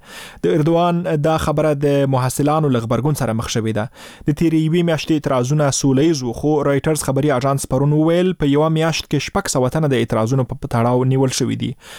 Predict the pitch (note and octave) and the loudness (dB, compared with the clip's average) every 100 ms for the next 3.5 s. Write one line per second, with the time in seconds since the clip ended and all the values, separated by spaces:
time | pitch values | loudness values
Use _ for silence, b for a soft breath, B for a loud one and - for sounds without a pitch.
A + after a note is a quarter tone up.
0 | B - C3 C3+ D#3+ E3+ F3+ D3+ C3+ B2 | B -2 0 0 0 2 2 0 0 0
1 | C#3 D#3+ B2+ B2 C#3+ - - B B - | 0 0 2 2 0 -2 -10 B B -2
2 | C3 - C3 A#2+ B2+ C3 - - B2 B2 | -2 0 -2 0 0 0 -4 -4 -2 -2
3 | - A2+ - A#2+ A#2+ | 0 -2 0 0 0